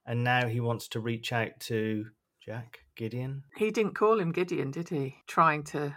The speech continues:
Speaker 2: suck up.
Speaker 1: And he's got every opportunity to, to break that news to Helen, hasn't he? I mean,
Speaker 2: Mm.
Speaker 1: she said, "You look different." The, the suggestion was that he looked withered and tired,
Speaker 2: Mm.
Speaker 1: and then he stood up and had this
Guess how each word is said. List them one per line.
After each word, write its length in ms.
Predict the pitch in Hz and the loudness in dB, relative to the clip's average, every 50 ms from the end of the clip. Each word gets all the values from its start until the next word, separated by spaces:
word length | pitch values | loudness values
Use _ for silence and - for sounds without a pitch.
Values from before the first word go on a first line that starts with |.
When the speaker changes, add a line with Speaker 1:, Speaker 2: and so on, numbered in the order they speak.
| - - | -12 -18
Speaker 2:
suck 380 | - - - 156 147 - - | -14 -8 -8 -8 -8 -6 -8
up. 180 | 156 156 170 - - | -8 -8 -8 -8 -4
Speaker 1:
And 100 | 151 151 | -2 0
he's 120 | 196 196 | 0 2
got 140 | - 294 277 | 4 4 4
every 220 | 254 233 226 214 196 | 4 4 6 6 6
opportunity 520 | 175 - 165 143 - 160 151 135 113 117 | 6 6 4 2 4 4 4 4 4 2
to, 160 | 113 - 113 - - _ _ _ _ - | 0 0 -4 -4 -6 _ _ _ _ -4
to 340 | - 135 123 117 113 113 107 | 2 4 6 6 6 6 4
break 320 | 113 - 113 113 110 - | 4 4 2 2 2 0
that 220 | - 104 95 - - _ _ _ _ - - | -4 -4 -4 -4 -8 _ _ _ _ -6 -2
news 400 | 131 120 113 104 98 98 98 - | 0 2 2 2 0 -2 -4 -4
to 100 | - 107 | -4 -2
Helen, 460 | - 110 104 95 92 98 - 113 - _ - | 0 0 0 -2 -2 -6 -10 -16 -14 _ -6
hasn't 240 | 113 107 104 104 90 | -6 -6 -6 -8 -12
he? 140 | - - - | -12 -12 -6
I 40 | - | -4
mean, 340 | 123 123 123 123 117 113 - - | -2 -2 -2 -2 -4 -6 -8 -8
Speaker 2:
Mm. 180 | 196 190 185 | -6 -4 -2
Speaker 1:
she 200 | 170 156 156 196 | -2 -2 -4 -4
said, 400 | - - - - 196 185 170 127 | -6 -6 -2 2 2 2 2 2
"You 140 | 127 127 131 | 0 0 2
look 340 | 123 131 139 - - - - | 2 2 0 0 -2 -8 -2
different." 480 | - 147 - - - - 92 87 92 - - - | 0 0 0 0 -6 -8 -8 -8 -8 -12 -10 -4
The, 100 | - 139 127 - - - | -4 -4 -4 -4 -8 -4
the 100 | 156 156 | -4 -4
suggestion 500 | - - 170 202 220 220 - - 180 165 | -2 -2 2 2 2 2 2 2 4 4
was 180 | 151 135 120 - | 4 2 2 0
that 100 | 127 - | -4 -2
he 100 | 135 131 | -2 0
looked 240 | 131 139 - - - | 0 0 -2 -2 -2
withered 480 | 120 139 139 117 101 90 87 92 - _ _ _ | 0 2 2 2 2 0 -2 -4 -8 _ _ _
and 180 | - 117 113 113 | -8 -6 -6 -4
tired, 500 | - - 131 120 107 110 214 202 185 170 | -4 -2 0 0 2 2 2 2 2 2
Speaker 2:
Mm. 120 | 151 165 156 - _ _ _ - | 0 -2 -6 -12 _ _ _ -6
Speaker 1:
and 140 | 123 123 | -2 -2
then 80 | 127 123 | 0 0
he 100 | 123 123 | -2 -2
stood 280 | 117 - - - 131 120 | -4 -4 0 2 4 4
up 220 | 120 113 113 - | 4 4 2 0
and 120 | 120 117 | -2 0
had 180 | 113 117 113 - | 0 0 0 -2
this 340 | - 104 - - - - | -4 -6 -6 -6 -12 -14